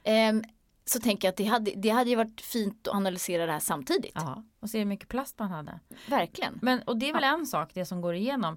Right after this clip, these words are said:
Speaker 1: Ja.
Speaker 2: Men de minsta av de här
Speaker 1: Mm.
Speaker 2: partiklarna, de kan ju komma in i blodflödet, i lymfsystemet och till och med nå levern då, skriver man om i den här. Och då, det blir ju strax mycket mer skrämmande, tycker jag. Att man,
Speaker 1: Ja.
Speaker 2: den här plasten samlas runt i kroppen. Lika skrämmande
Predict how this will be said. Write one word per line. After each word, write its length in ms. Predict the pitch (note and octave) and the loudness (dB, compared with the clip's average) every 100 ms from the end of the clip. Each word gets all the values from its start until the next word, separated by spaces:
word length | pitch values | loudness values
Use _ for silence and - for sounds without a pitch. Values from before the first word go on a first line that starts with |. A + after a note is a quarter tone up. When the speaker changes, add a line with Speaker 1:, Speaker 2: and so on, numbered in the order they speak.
| - | -4
Speaker 1:
Ja. 160 | F#3+ F#3 | -6 -2
Speaker 2:
Men 200 | G3 F#3+ | -2 0
de 240 | F#3+ G3 | 2 2
minsta 520 | A3 G3+ E3+ C#3+ - | 4 2 0 -4 0
av 60 | F#4+ | 0
de 140 | F4+ | 2
här 80 | F#3 | 0
Speaker 1:
Mm. 120 | F#3+ E3+ | -2 -6
Speaker 2:
partiklarna, 520 | D#3 - D3 C#3 - | -8 -10 -8 -8 -8
de 420 | E3 G3 A#3 D4+ | -2 0 2 -2
kan 160 | D#4+ D4+ | -4 -4
ju 80 | C4+ | -4
komma 300 | C4+ G#3 F3 | -2 -2 -2
in 160 | E3 | -6
i 60 | D#3+ | -6
blodflödet, 880 | D3+ D#3+ D3 - F3+ B3 C#4 D4 - | -6 -8 -10 -6 -4 -2 -4 -8 -8
i 80 | E3 | -8
lymfsystemet 1000 | E3+ D#3+ - D#3 - F#3 A3 C4+ C4 | -6 -6 -8 -14 -10 -4 -4 -4 -6
och 120 | - G#3 | -12 -8
till 200 | F3 E3+ | -8 -6
och 60 | |
med 160 | D#3+ D3+ | -6 -6
nå 300 | D#3 D#3+ D3 | -6 -6 -4
levern 560 | F3+ D4 E4 F3 C3+ | -2 0 0 -2 -4
då, 180 | B2 - | -6 -8
skriver 320 | - C#3+ - | -8 -12 -12
man 180 | D2 - | -12 -12
om 160 | - - | -12 -12
i 20 | |
den 80 | - | -12
här. 200 | - D#3 - - | -12 -12 -18 -20
Och 180 | - G#3+ | -10 -6
då, 160 | D4 | -4
det 280 | A3+ A3 D#4 | -2 -4 -4
blir 100 | C#4 | -2
ju 60 | A3 | -4
strax 420 | - A#2+ C3+ - | -4 -8 -8 -10
mycket 280 | D3+ - D3 | -12 -10 -10
mer 160 | C#3+ | -10
skrämmande, 480 | - D3 - - - | -12 -10 -10 -10 -14
tycker 220 | - - | -14 -14
jag. 160 | - - - | -12 -14 -16
Att 160 | - | -14
man, 300 | E3 D3 C#3+ - - | -10 -10 -10 -16 -16
Speaker 1:
Ja. 100 | F3+ E3 | -14 -10
Speaker 2:
den 80 | F3 | -8
här 100 | E3 | -8
plasten 440 | - E3+ E3 - D3 | -6 -8 -8 -12 -10
samlas 500 | G3+ E3 C#3 C#3+ D#3 | -6 -6 -6 -10 -10
runt 240 | C#3 C#3 | -10 -10
i 40 | |
kroppen. 540 | - A#3+ A3 - - - | -10 -10 -10 -12 -12 -10
Lika 320 | E3+ D#3 E3 | -10 -10 -12
skrämmande 500 | - D#3+ D3 C#3+ D3 | -10 -8 -6 -6 -8